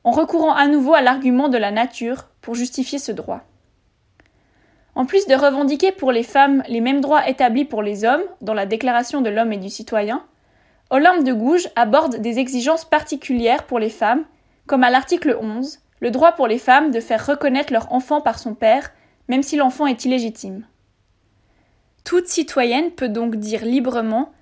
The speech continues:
Je suis mère d'un enfant qui vous appartient », sans qu'un préjugé barbare la force à dissimuler la vérité, sauf à répondre de l'abus de cette liberté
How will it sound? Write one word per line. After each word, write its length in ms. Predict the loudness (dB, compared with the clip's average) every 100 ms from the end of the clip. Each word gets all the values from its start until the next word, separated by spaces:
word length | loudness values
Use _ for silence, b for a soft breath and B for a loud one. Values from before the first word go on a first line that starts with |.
| b b
Je 140 | -8
suis 240 | -8 -4 0
mère 260 | 2 2
d'un 200 | 2 2
enfant 280 | 0 0 -2
qui 140 | -4 -6
vous 180 | 0
appartient », 560 | 0 2 -4 -4 -6 -6 -10 _ _ _
sans 200 | -2 0
qu'un 140 | 2 0
préjugé 480 | 2 2 2 -2
barbare 500 | 2 2 4 2 4
la 100 | 2
force 320 | 0 -2 -2 -4
à 60 |
dissimuler 540 | -4 -4 0 2 2 2
la 160 | 0
vérité, 560 | 0 -2 -4 -4 -6 b b b b
sauf 300 | -6 0 2
à 60 | 2
répondre 520 | 2 0 2 -2 0
de 100 | 2
l'abus 340 | 4 4 4 -2
de 80 |
cette 240 | -2 -6 -4
liberté 520 | -2 -2 -2 -6